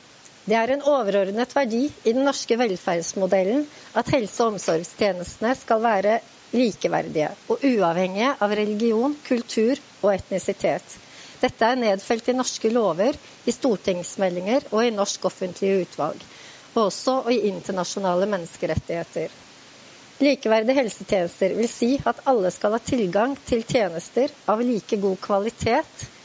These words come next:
tilpasset den enkelte. For at det skal være et reelt likeverdig behandlingstilbud, må pasienter med ulike behov og forutsetninger iblant behandles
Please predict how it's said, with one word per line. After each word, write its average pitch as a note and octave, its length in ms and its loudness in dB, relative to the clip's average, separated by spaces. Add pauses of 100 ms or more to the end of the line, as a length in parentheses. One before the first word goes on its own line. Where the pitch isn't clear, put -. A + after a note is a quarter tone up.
(380)
tilpasset A3 840 -2 (160)
den G#3 200 2
enkelte. E3 520 -2 (3250)
For A3+ 120 2
at A#3 120 0
det C4 120 2
skal D4+ 160 0
være A3+ 240 2
et - 240 -4
reelt C4+ 600 0 (120)
likeverdig G#3 680 2
behandlingstilbud, F#3+ 1120 -2 (200)
må A3 100 0
pasienter A#3 800 0 (160)
med A#3 160 -2
ulike G#3 560 0
behov B3+ 480 2
og A#3+ 120 0
forutsetninger G#3 920 -2 (480)
iblant A3 640 0
behandles G#3+ 560 -2